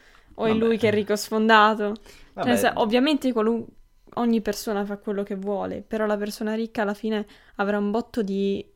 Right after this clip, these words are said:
Speaker 1: dubbi alla fine, "Ma questa persona sta con me perché mi ama?" Oppure sa che non è veramente così e quindi dice, "Ma ci sarà mai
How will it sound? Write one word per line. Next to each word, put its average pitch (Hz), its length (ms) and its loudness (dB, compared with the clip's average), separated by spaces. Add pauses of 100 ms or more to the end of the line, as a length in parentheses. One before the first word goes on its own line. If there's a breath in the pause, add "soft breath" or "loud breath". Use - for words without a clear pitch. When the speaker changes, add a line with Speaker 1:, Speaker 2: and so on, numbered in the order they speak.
(100)
Speaker 1:
dubbi 214 440 -2
alla 196 200 -4
fine, 196 320 -6
"Ma 202 180 -4
questa 220 300 -8
persona 208 360 -8
sta 208 180 -14
con 208 160 -8
me 202 120 -6
perché 202 420 -10
mi 196 180 -4
ama?" 196 340 -6 (360 soft breath)
Oppure 214 380 -6
sa 240 440 -2
che - 140 -8
non 214 160 -2
è 208 80 -2
veramente 202 500 -6
così 208 460 -4 (200 soft breath)
e 208 100 -8
quindi 214 260 -2
dice, 202 260 -6
"Ma 208 120 -4
ci 208 140 -12
sarà 220 240 -4
mai 220 440 -2